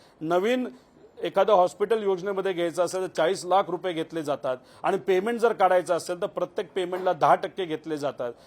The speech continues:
त्यामुळे एवढा मोठ्या प्रमाणात भ्रष्टाचार इथं चालल्यामुळे खऱ्या अर्थाने खेकडा या विभागाला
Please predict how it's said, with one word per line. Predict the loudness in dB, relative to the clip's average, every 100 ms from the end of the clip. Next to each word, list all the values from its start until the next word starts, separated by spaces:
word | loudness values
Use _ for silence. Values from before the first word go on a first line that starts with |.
| _
त्यामुळे | -2 0
एवढा | 2 4 4
मोठ्या | 4 4 4
प्रमाणात | 4 2 2 0
भ्रष्टाचार | -2 -4 0 0 2 2 0 -6 _
इथं | -4 -2
चालल्यामुळे | 2 2 4 2 0 -4
खऱ्या | 0 4 4
अर्थाने | 2 -4 -6 -4
खेकडा | -4 2 4 4 0 _ _ _
या | 8 8
विभागाला | 8 8 6 6 4 4